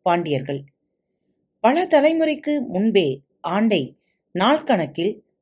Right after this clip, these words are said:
துல்லியமாக பகுத்து, அதை நிர்வாகத்தோடு இணைத்த அறிவு பாண்டியர்களுடையது என எழுதி வைத்துள்ளனர். உங்களின் வானியல் ஆற்றலை நாங்கள் கேள்விப்பட்டுள்ளோம். ஆனால் திசை காட்டும் விலங்கொன்று இருக்கிறது என்பதை கண்டறிந்த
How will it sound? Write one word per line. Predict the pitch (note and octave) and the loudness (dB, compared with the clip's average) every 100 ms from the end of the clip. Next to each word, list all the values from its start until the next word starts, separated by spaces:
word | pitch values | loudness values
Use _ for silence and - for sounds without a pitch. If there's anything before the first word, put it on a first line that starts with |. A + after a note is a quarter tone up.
| _ _ | _ _
துல்லியமாக | C#4 D#4 G4 F#4 A#3+ A3+ A#3+ | -2 2 2 4 4 2 -2
பகுத்து, | - D#3+ F3+ - F3+ A#3 _ _ _ _ _ _ _ - | -2 -2 -4 -6 -6 -6 _ _ _ _ _ _ _ -2
அதை | A#3+ | 2
நிர்வாகத்தோடு | C4 A#3+ D4 F4 E4 - B3+ B3 A#3 A3+ | 4 4 2 2 2 0 0 0 0 -2
இணைத்த | E3 G#3 D4 C#4+ | -2 0 0 0
அறிவு | D#3+ C#3 E3+ G#3+ C#3 - _ | 0 -2 -4 -4 -6 -12 _
பாண்டியர்களுடையது | F3+ A3+ C4+ A3+ C#3+ C3+ C3 C#3 C#3+ G3 | -2 -2 0 -2 -4 -6 -4 -2 -4 -6
என | - C#3+ C3+ | -8 -6 -6
எழுதி | C#3+ G3 C4 A3 | -4 -4 -4 -4
வைத்துள்ளனர். | C#3 C#3 C3 B2+ C#3 _ _ _ _ _ _ _ | -6 -6 -8 -6 -8 _ _ _ _ _ _ _
உங்களின் | - G3 A#3+ D4 D4 C4+ | -4 0 2 2 0 0
வானியல் | F3+ G#3 D4 C4 | 0 2 0 0
ஆற்றலை | D3 E3 - G3+ D#3+ | -2 -4 -2 -2 -2
நாங்கள் | C#3+ D#3+ E3 - | -2 -4 -6 -2
கேள்விப்பட்டுள்ளோம். | G#3 A3 A3 A3+ C3+ C#3+ C#3 - _ _ _ _ _ - | 0 2 0 -4 -6 -2 -2 -4 _ _ _ _ _ -4
ஆனால் | G3 B3+ D3+ C#3+ - _ _ _ _ | 0 0 -2 -6 -16 _ _ _ _
திசை | G#3+ C4+ F4 | -2 0 2
காட்டும் | E4+ E4 E4+ C#4 | 2 2 0 0
விலங்கொன்று | G#3+ A3 G#3+ | 0 0 -2
இருக்கிறது | G3 F3 A#3+ C4+ B3 C4 D4+ | 0 0 0 0 0 0 -2
என்பதை | G#3+ E3 D3+ | -2 -2 -2
கண்டறிந்த | C#3+ D#3+ F3 A3 F#3 E3 | -4 -2 0 0 0 -2